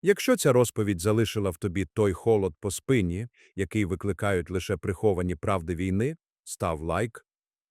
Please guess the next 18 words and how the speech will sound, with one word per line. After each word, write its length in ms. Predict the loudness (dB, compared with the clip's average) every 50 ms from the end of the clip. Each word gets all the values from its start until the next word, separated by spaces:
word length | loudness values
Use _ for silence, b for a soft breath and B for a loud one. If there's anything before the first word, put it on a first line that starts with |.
| _ -4
підписуйся 600 | -4 -4 0 0 0 2 2 -2 -4 -2 -2 -4
на 120 | -4 -4
канал 340 | -2 -2 -2 -2 -2 -2 -4
за 140 | -4 -6 -6
подібними 540 | -6 -6 -6 -6 -4 -4 -4 -4 -2 -4 -4
історіями 600 | -6 -6 -6 -6 -4 -4 -4 -6 -8 -8 -10 -12 -14 _
про 180 | -2 0 0
жінок, 460 | 0 2 0 0 2 2 0 -2 -4 -10
що 220 | -6 -2 0 0
опинилися 580 | 0 0 -2 0 0 0 0 -2 -4 -4 -4 -4
в 40 |
нацистському 680 | -4 -4 -4 -4 -6 -6 -6 -8 -10 -12 -10 -8 -8 -6
пеклі, 500 | -2 0 0 0 0 -2 -4 -6 -6 -6 _ _ _ -4
поворотах, 600 | -4 -2 0 0 0 0 0 -2 -4 -10 -8 -10
яких 280 | -8 -8 -8 -8 -6
ніхто 260 | -8 -8 -6 -4 -4
не 120 | -4 -4 -6
чекав, 440 | -10 -12 -10 -6 -6 -6 -6 -6